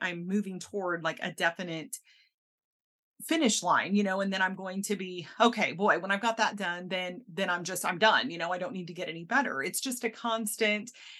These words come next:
it's a constant process. And, you know, and that's the whole becoming part.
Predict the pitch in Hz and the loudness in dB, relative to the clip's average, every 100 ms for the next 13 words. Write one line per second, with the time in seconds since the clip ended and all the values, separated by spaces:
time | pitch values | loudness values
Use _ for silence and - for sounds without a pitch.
0 | - 220 220 220 - 208 202 - 202 196 | -4 -2 -2 -4 -4 -4 -4 -6 -6 -6
1 | 247 - 330 - - - - - 208 196 | -6 2 2 4 0 0 -4 -2 2 2
2 | 202 202 208 185 190 190 190 - 185 202 | 0 0 0 0 2 2 2 0 -4 -4
3 | 196 190 202 202 - 220 165 139 165 170 | -6 -6 -4 -4 0 0 0 -6 0 0
4 | 135 | 0